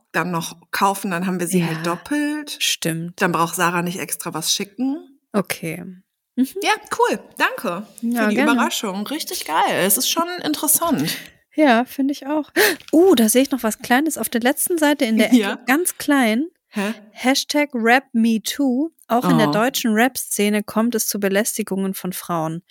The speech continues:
Speaker 2: Vor kurzem erst wurde der Ra-, Rapper Sam Ra beschuldigt. Wie du dich am besten verhältst, wenn dir jemand zu nahe kommt, erklären wir dir in der nächsten Ausgabe.
Speaker 1: Ach, cool.
Speaker 2: Da könnten die dann eigentlich selber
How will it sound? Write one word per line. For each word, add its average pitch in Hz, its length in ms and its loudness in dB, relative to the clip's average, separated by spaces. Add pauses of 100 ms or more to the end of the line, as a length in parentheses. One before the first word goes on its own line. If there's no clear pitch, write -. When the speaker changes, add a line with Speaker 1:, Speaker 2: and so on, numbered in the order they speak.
(320)
Speaker 2:
Vor - 180 -4
kurzem 262 380 2
erst 202 240 -2
wurde 208 200 0
der 196 160 2
Ra-, 190 180 0 (140)
Rapper 220 380 2
Sam 220 340 2
Ra 220 300 4
beschuldigt. 208 720 -2 (280)
Wie 240 60 2
du 233 80 4
dich 226 180 2
am 214 120 2
besten 247 320 0
verhältst, 208 580 -2
wenn 214 140 2
dir 214 100 4
jemand 208 320 2
zu - 140 -4
nahe 202 360 0
kommt, 311 300 -6 (380)
erklären 233 460 2
wir 240 120 4
dir 220 240 0
in 196 80 0
der 196 120 2
nächsten 185 360 -2
Ausgabe. 180 760 -4
Speaker 1:
Ach, 190 60 -4
cool. 170 420 0 (360)
Speaker 2:
Da 220 100 0
könnten 262 300 0
die 302 100 4
dann 247 160 0
eigentlich 233 480 -2
selber 269 800 2